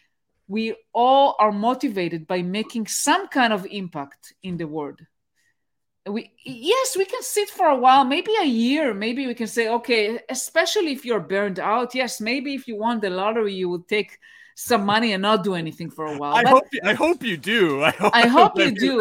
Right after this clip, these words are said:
Speaker 2: like,
Speaker 1: and it's
Speaker 2: take a
Speaker 1: okay also to
Speaker 2: vacation.
Speaker 1: relax. But it will not sustain. There are researchers that, that say that, you know, people when they are, uh, retire,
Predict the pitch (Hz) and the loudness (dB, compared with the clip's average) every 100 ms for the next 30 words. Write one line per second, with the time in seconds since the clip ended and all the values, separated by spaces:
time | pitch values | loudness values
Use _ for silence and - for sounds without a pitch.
0 | 196 208 277 - 277 233 302 320 294 285 | 2 0 -4 -4 -4 0 2 2 2 -2
1 | 294 - 240 208 190 165 143 - - - | -4 -6 -6 -4 -6 -6 -10 -14 -20 -20
2 | 185 - - - - - - - - _ | -20 -20 -20 -20 -18 -18 -18 -20 -20 _
3 | - - - 208 269 269 302 320 311 403 | -18 -16 -4 2 2 0 -6 -4 0 -2
4 | - 320 - - 370 427 254 175 165 _ | -2 -12 -12 -6 -4 -2 -6 -8 -14 _
5 | _ _ _ _ _ _ - 220 294 285 | _ _ _ _ _ _ -10 -2 0 2
6 | 415 427 480 440 294 226 233 220 - 214 | -2 -2 -6 -4 -8 -6 -6 -8 -12 -6
7 | 233 233 - 269 277 240 240 233 233 233 | -6 -6 -4 -2 -2 -4 -8 -8 -8 -8
8 | 269 269 302 254 226 208 220 220 208 208 | -8 -8 -8 -6 -6 -2 0 0 0 -2
9 | - 214 208 202 196 196 240 370 196 185 | -4 -4 -2 -4 -6 -2 2 2 0 -4